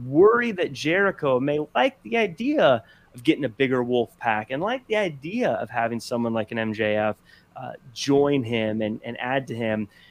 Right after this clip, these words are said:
But when you see a guy like Sammy Guevara not too happy, maybe it's gonna cost him that. And before you know it, M J F might find a way to become the alpha in that pack, if you know what I mean. And I worry, especially as Jericho's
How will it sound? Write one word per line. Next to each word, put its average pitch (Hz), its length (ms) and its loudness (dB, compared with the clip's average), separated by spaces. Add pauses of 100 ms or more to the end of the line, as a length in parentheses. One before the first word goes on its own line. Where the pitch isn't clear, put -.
(160)
But 135 100 4
when 143 120 6
you 135 80 2
see 202 240 -2
a 180 60 4
guy 143 240 4
like 135 180 0
Sammy 131 380 -6
Guevara 139 440 4
not 113 300 -2
too 117 140 -6
happy, 104 580 -6 (240)
maybe 139 280 4
it's 156 120 0
gonna 147 140 0
cost 139 420 0
him 127 140 -2
that. 160 240 4
And 131 100 -4
before 143 320 -2
you 123 140 0
know 208 320 6
it, 131 240 4 (720)
M 233 200 2
J 285 280 6
F 302 240 4
might 160 260 0
find 151 400 4
a 151 60 6
way 147 180 6
to 143 80 6
become 139 380 2
the 123 160 2
alpha 131 640 6
in 135 240 4
that 123 340 2
pack, 135 420 2
if 113 160 -6
you 120 80 0
know 117 140 2
what 110 100 4
I 107 100 0
mean. 104 420 -2 (380)
And 156 160 4
I 156 100 6
worry, 165 760 4 (300)
especially 233 720 -2
as 170 100 -2
Jericho's 202 600 0